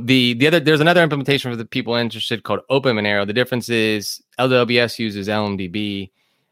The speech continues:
uh, and it was centered really heavily around Z M Q. So, uh, it hasn't been implemented, but you theoretically could have L W Ss. I designed it so that you could almost have L W Ss running on,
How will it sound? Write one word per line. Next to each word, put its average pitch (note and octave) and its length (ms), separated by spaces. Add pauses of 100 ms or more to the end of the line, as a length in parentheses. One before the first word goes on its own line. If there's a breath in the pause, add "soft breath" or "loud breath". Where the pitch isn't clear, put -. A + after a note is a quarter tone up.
(160)
uh, G2+ 340
and A#2 140
it - 20
was G#2+ 160
centered D3 320
really B2 220
heavily A#2 260
around G#2 240
Z G#2 160
M F2+ 80
Q. F2+ 480 (380)
So, A2 640 (160)
uh, A#2+ 180
it - 20
hasn't C#3+ 360
been B2 80
implemented, A2 560
but A2+ 140
you A2+ 180
theoretically B2 640
could A2+ 520
have G#2+ 640 (580)
L B2+ 140
W A#2 320
Ss. A2 320
I A#2+ 100
designed B2+ 320
it C3 60
so - 100
that B2+ 60
you A#2 100
could B2 100
almost A#2+ 260
have A2+ 100
L A#2+ 120
W A#2 280
Ss G#2+ 240
running A2 400
on, G#2 480